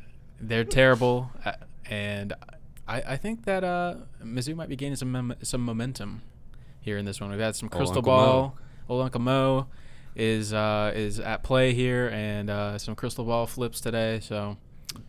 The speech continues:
Speaker 2: Jim Harbaugh's at Michigan.
Speaker 1: Thank you.
Speaker 2: Do you know where John Harbaugh is?
Speaker 1: Yes, I do.
Speaker 2: Okay. <laughs> Uh, yeah, I was loo-, I was looking at the, uh, the old crystal ball over on two, twenty-four seven Sports,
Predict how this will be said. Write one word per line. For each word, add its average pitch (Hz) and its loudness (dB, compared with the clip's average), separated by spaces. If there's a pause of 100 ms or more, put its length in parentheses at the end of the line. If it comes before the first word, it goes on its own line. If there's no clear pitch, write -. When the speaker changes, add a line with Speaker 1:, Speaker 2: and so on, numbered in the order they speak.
(220)
Speaker 2:
Jim 101 -2
Harbaugh's 82 -4
at - -14
Michigan. - -16 (560)
Speaker 1:
Thank - -12
you. - -12 (260)
Speaker 2:
Do 98 -4
you 95 0
know 92 -2
where 87 -4
John 95 -2
Harbaugh 80 -8
is? - -12
Speaker 1:
Yes, - -10
I 104 -10
do. - -8
Speaker 2:
Okay. 104 -6
<laughs> 120 0 (1700)
Uh, 113 0
yeah, 120 0
I 87 0
was 98 -2
loo-, 127 -4 (100)
I 98 2
was 104 -2
looking 120 -6
at 117 -8
the, 113 -6
uh, 110 -4
the 110 -4
old 107 -6
crystal 117 -8
ball 104 -2
over 117 -4
on 92 -4
two, 107 -8
twenty-four 104 -6
seven 98 -6
Sports, - -8